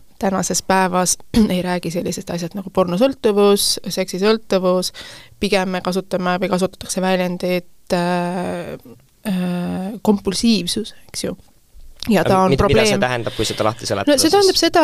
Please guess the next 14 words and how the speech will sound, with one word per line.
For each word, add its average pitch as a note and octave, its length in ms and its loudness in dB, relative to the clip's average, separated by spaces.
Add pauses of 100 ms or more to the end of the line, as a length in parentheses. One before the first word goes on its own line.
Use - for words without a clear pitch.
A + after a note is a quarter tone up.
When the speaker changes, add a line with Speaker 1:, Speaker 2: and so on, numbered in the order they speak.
Speaker 1:
et A#3 160 0
inimene C4 320 2
mõtleb A3+ 720 2
väga G#3+ 240 4
palju G3+ 840 6
seksile, G3 800 2
kui G#3 120 2
tal G3+ 360 6
ärevus G3+ 680 4
tekib G3+ 420 0
näiteks, G3+ 440 -2
et F#3+ 120 -4
siis G3 160 0
on, F#3+ 120 0